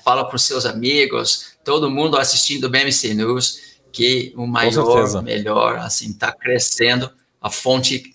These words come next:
Speaker 1: incrível de informação sobre o mercado financeiro.
Speaker 2: Sim,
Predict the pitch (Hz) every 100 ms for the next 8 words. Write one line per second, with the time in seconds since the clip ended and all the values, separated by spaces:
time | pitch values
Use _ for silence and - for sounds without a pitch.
0 | - 170 156 127 127 120 123 123 123 120
1 | 117 120 - 117 110 - 110 113 110 107
2 | 104 - 104 101 104 - - _ _ _
3 | _ _ _ _ _ _ _ _ _ -
4 | - 117